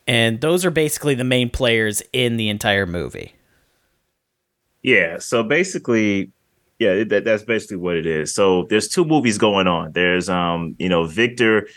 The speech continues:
Speaker 2: trying to get the love of his life, you know, Nancy, and then there's, uh, the two exterminators trying to clean up the job. So basically, you know, one of them's trying to kill Missus Trend,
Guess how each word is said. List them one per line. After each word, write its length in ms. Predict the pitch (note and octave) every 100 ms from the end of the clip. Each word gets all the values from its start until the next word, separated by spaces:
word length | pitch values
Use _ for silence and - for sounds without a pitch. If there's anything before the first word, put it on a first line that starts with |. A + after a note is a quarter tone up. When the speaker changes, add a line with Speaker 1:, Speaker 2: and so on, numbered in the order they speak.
| _ _
Speaker 2:
trying 240 | - A2
to 60 | G2+
get 180 | G2+ F#2+
the 80 |
love 240 | F#2 G2+ G2
of 40 |
his 180 | F#2+ F#2
life, 380 | F#2 F#2 F2+ F#2
you 80 | F2+
know, 160 | F2
Nancy, 680 | F2 F2+ F#2 F2 - F2+ E2+ _ _ _ _
and 140 | F2+ E2+
then 220 | F#2 F2+
there's, 360 | F2+ F2 E2+ F2
uh, 100 | E2+
the 100 | E2
two 220 | - A#2
exterminators 680 | G2 - G2+ F#2+ F#2 F2+ -
trying 240 | G#2 F2+
to 60 | F2
clean 260 | - G2+
up 160 | F2+ E2
the 80 | E2
job. 460 | F2+ E2+ D#2+ C2
So 200 | - D#2+
basically, 580 | D#2 F#2+ F#2+ F#2+ F#2 F2+
you 160 | E2+ E2
know, 340 | D#2 D2+ -
one 220 | - G2+ A2
of 100 | G#2
them's 180 | F#2+ -
trying 240 | G#2 F#2+
to 60 | F2
kill 280 | - G2
Missus 400 | F2 F2 - E2+
Trend, 520 | - G#2+ F#2+ F#2+ F#2